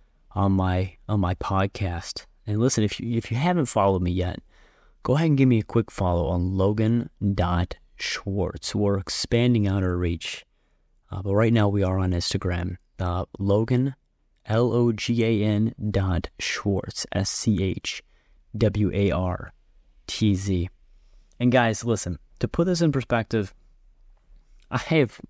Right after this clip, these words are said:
written and done hundreds of goals, routines, time management styles, reading styles, how I've read, uh, different ways I've consumed knowledge,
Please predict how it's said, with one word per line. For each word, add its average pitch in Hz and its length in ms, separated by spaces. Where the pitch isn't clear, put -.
written 113 580
and 98 360
done 98 600
hundreds 135 640
of - 120
goals, - 560
routines, 107 1040
time 120 260
management 107 380
styles, 104 600
reading 113 540
styles, 104 720
how 127 280
I've 113 200
read, 101 500
uh, 98 300
different 131 260
ways 113 320
I've 95 340
consumed 104 560
knowledge, 98 760